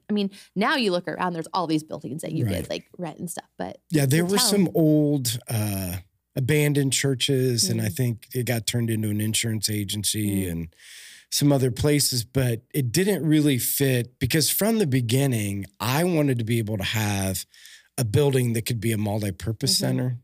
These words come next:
Speaker 2: You know, I wanted it to be something
Speaker 1: Mm-hmm.
Speaker 2: that was big enough or had enough availability that you could do other things in
Speaker 1: Mm-hmm.
Speaker 2: it. And some of the other buildings, like, you could start a church in 'em because they were either abandoned churches or
Speaker 1: Mm-hmm.
Speaker 2: smaller buildings, but it was like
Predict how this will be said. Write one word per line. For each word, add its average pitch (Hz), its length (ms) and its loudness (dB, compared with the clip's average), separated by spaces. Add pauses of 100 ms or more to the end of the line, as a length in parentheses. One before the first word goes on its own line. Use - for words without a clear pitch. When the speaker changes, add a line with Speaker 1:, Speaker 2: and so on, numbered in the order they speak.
(120)
Speaker 2:
You 123 120 2
know, 113 100 0
I 107 100 -2
wanted 107 340 -2
it 98 60 -10
to 104 60 -6
be 107 200 -2
something 101 520 -2
Speaker 1:
Mm-hmm. - 20 -6
Speaker 2:
that 92 260 0 (500)
was 110 160 2
big 147 340 2
enough 104 500 0
or 101 120 -4
had 117 340 -2
enough 110 320 -2
availability 101 840 0
that 90 140 -8
you 107 140 -4
could 98 200 -6
do 95 160 -6
other 98 240 -6
things 123 380 -2
in 135 120 0
Speaker 1:
Mm-hmm. 131 200 0
Speaker 2:
it. - 20 -8
And 101 120 -2
some 147 200 0
of 139 60 0
the 131 120 2
other 110 200 0
buildings, 131 640 2 (540)
like, 139 160 2
you 180 100 2
could 143 180 2
start 147 440 2
a 127 60 2
church - 420 0
in 95 140 -2
'em 101 220 -4
because 110 300 -2
they 123 140 0
were 107 160 0
either 101 280 -2
abandoned 101 540 0
churches 101 600 -2
or 87 340 -6 (240)
Speaker 1:
Mm-hmm. 175 260 -10
Speaker 2:
smaller 117 460 2
buildings, 101 680 0
but 104 100 -6
it 92 80 -6
was 92 260 -4
like 87 320 -4